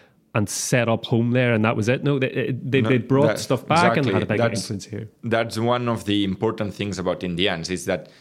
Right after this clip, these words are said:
Speaker 2: they left, but they returned home. They already knew that they were gonna, like, return home only if successful, because some Indians didn't earn money, or,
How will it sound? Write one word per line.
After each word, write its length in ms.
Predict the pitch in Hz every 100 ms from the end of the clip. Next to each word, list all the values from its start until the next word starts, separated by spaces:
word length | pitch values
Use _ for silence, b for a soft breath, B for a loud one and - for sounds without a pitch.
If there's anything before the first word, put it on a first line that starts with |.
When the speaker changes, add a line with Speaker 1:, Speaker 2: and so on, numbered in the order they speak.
| B -
Speaker 2:
they 160 | 95
left, 500 | 90 98 135 147 -
but 180 | 98 90
they 120 | 113
returned 580 | 107 107 104 107 107 95
home. 340 | - 87 78
They 140 | 87 98
already 300 | 104 113 104
knew 300 | 95 95 98
that 220 | 87 85
they 80 | 87
were 180 | 87 90
gonna, 180 | 87 85
like, 220 | 82 - b b
return 480 | 90 90 - 90 95
home 380 | 101 120 139 135 _ -
only 520 | 98 107 117 117 -
if 160 | 104 -
successful, 560 | 90 - 82 78 -
because 420 | 120 104 90 90 - b b
some 220 | - 101
Indians 580 | 95 90 90 92 104 -
didn't 440 | - 92 85 82
earn 180 | - 87
money, 400 | 90 131 147 147
or, 320 | 117 101 101